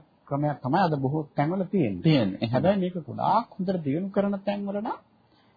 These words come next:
Speaker 1: මේක ස්වාමීන් වහන්සේ ඉතුරු විපස්ස-, සතිපට්ඨාන වලට යනවා.
Speaker 2: එහෙමයි.
Speaker 1: මොකද මේ නිවන් දකින්න බෑ කවදාකවත් එක සතිපට්ඨානයක් මෙනෙහි කරන්න.
Speaker 2: එහෙම.
Speaker 1: එක සත්-, එක සතිපට්ඨානයක් විපස්සනා වශයෙන් වඩලා වුණත්,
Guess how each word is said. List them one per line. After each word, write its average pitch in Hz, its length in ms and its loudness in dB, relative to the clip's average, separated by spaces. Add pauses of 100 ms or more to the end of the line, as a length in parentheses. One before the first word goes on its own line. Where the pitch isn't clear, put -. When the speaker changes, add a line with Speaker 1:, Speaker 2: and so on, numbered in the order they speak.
(320)
Speaker 1:
මේක 151 180 2
ස්වාමීන් 180 340 -2
වහන්සේ 208 200 0
ඉතුරු 185 280 -2
විපස්ස-, 135 840 -2 (400)
සතිපට්ඨාන 156 540 -2
වලට 214 300 -6
යනවා. 113 340 2
Speaker 2:
එහෙමයි. 107 360 0 (160)
Speaker 1:
මොකද 143 280 0
මේ 110 220 -2 (160)
නිවන් 110 400 0
දකින්න 156 380 -2
බෑ 160 280 -2
කවදාකවත් 135 880 0 (320)
එක - 220 -14
සතිපට්ඨානයක් 190 800 -4
මෙනෙහි 117 260 -2
කරන්න. - 280 -16
Speaker 2:
එහෙම. 127 240 0 (220)
Speaker 1:
එක - 140 -6
සත්-, 123 260 -2 (100)
එක 104 240 -10
සතිපට්ඨානයක් 123 960 -4
විපස්සනා 110 540 -6
වශයෙන් 123 280 -6
වඩලා 123 280 -4
වුණත්, 156 240 -2